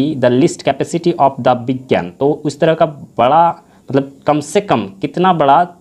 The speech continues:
छोटा से छोटा capacity का कितना बड़ा can हो सकता है कि इन तीनों लीटर से भरेंगे और वो भर जाएगा। तो यहाँ पे दिया हुआ है list, देख रहे हैं ये word है और इसका मतलब है कि एलसीएम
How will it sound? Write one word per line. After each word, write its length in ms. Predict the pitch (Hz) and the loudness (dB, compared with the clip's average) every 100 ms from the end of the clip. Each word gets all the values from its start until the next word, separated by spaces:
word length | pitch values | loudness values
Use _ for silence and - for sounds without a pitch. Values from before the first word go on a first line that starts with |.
| _ - | _ -8
छोटा 220 | 147 185 | 0 0
से 120 | 180 | -2
छोटा 320 | 170 156 143 92 - - | -6 -2 0 -2 -6 -8
capacity 480 | 135 147 - 160 190 | -6 -4 -4 0 2
का 200 | 170 180 190 - _ | 2 0 -2 -18 _
कितना 280 | 139 156 175 | -6 0 2
बड़ा 120 | 160 147 | 2 0
can 220 | 143 139 | -2 -2
हो 80 | 117 | -2
सकता 340 | - - - | -4 -8 -6
है 120 | 85 90 _ _ _ _ _ - | -6 -8 _ _ _ _ _ -2
कि 140 | 135 139 | 2 2
इन 100 | 135 | 2
तीनों 840 | 147 156 180 180 180 - _ _ 131 | 0 2 2 0 -4 -18 _ _ 0
लीटर 240 | 139 139 | 2 2
से 160 | 175 170 | 0 0
भरेंगे 380 | 143 170 160 202 | 2 2 2 2
और 160 | 151 | 2
वो 160 | 143 208 | 2 2
भर 180 | 120 104 | 0 -2
जाएगा। 340 | 90 85 90 - _ _ _ _ _ - | 0 -2 -6 -12 _ _ _ _ _ -2
तो 60 | |
यहाँ 160 | 117 143 | 0 0
पे 120 | 151 | 0
दिया 160 | 156 160 | 2 4
हुआ 100 | 160 | 4
है 60 | 156 | 4
list, 460 | 113 - - - - 117 | 2 -2 -12 -18 -14 -6
देख 140 | 120 | -2
रहे 100 | 147 | 0
हैं 60 | 156 | 2
ये 80 | 135 | 2
word 200 | 113 127 | 2 0
है 200 | 147 185 - - _ - | -4 -8 -14 -20 _ -2
और 180 | 110 113 | 0 0
इसका 200 | 117 139 | -2 -4
मतलब 280 | 131 139 143 | 0 2 2
है 180 | 175 185 | 0 -4
कि 180 | - 110 | -2 -2
एलसीएम 400 | 107 - 175 | 0 -4 -6